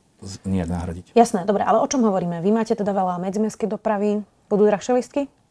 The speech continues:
Speaker 1: Hovoríme presne o tomto. To znamená, n-, nie že veľmi veľa, my, my sme jediní. A viem, že, e,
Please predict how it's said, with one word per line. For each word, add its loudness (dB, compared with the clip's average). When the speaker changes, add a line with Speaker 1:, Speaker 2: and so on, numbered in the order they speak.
Speaker 1:
Hovoríme -2
presne -2
o 0
tomto. -2
To -6
znamená, 2
n-, -8
nie 2
že 0
veľmi 2
veľa, 0
my, 0
my -6
sme 0
jediní. 0
A -2
viem, 4
že, 4
e, 4